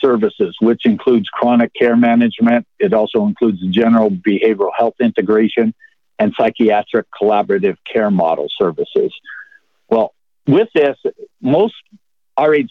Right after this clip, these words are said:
Cs are required to do a face-to-face services. But with this services, Medicare re-, waives the, the face-to-face service requirement for the care management services.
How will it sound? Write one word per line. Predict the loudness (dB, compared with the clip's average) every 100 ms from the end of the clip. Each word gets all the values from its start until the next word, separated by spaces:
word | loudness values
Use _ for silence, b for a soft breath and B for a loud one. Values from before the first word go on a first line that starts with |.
| 0
Cs | 2 2 0
are | -2 0
required | -2 -2 0 2 0 -2
to | -2
do | 0 0
a |
face-to-face | -2 -2 -2 -2 -4 0 0 -2 0
services. | 0 0 -4 -6 -8 -12 b b _ _
But | 0 0 0
with | -2 0
this | -2 -2
services, | 0 0 0 0 0 0 0
Medicare | 0 0 0 0 2 2
re-, | 0 -2 -10 -20 -6
waives | 0 2 2 0 -2
the, | 0 0
the | 0 -2 0 -2 -8 -2
face-to-face | -2 0 -4 -2 -2 -2
service | 0 0 -2
requirement | -4 -2 -2 2 2 0 -2
for | -2
the | -2
care | -2 0
management | 2 2 0 -2 -4 -2
services. | 0 0 0 0 -2